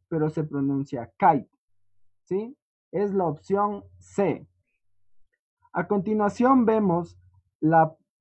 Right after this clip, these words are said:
el, el, la, mm, el sonajero, ¿sí? Lo que tanto me han preguntado. Doll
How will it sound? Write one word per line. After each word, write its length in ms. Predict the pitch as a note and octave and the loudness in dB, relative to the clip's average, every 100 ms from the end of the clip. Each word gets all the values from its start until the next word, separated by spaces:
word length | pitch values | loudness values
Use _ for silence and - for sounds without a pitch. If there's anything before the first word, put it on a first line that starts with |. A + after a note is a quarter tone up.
| _ | _
el, 300 | E3+ D#3+ D3+ - - | 2 4 4 2 -4
el, 840 | E3 D#3 D3 C#3+ C3+ B2 G#2+ G2+ F#2+ | 2 6 8 6 4 0 -2 -4 4
la, 380 | D3+ D3 C#3 C3 | 6 6 4 0
mm, 460 | A2 G2 F2+ G2+ _ _ _ _ - | -4 -6 -10 -14 _ _ _ _ -2
el 180 | E3+ | 0
sonajero, 720 | D#3+ F3+ D#3 D3 A3 F#3 G2+ - _ _ _ | 0 0 0 2 0 0 -4 -12 _ _ _
¿sí? 340 | - G3 A#3 - _ _ - - - - - | 0 0 0 -8 _ _ -20 -20 -20 -18 -4
Lo 180 | C#3+ | -2
que 120 | D3 D#3 | 0 2
tanto 380 | G3+ A#3 A3+ | 4 4 2
me 100 | G#3+ | 2
han 140 | G#3 G#3 | 0 2
preguntado. 680 | G#3 G3 G3 G#3 F#3+ G#2+ - _ _ - | 2 2 2 4 4 4 -8 _ _ -8
Doll 500 | C#3+ A3 G#3+ F#3 E3+ | 2 6 6 4 0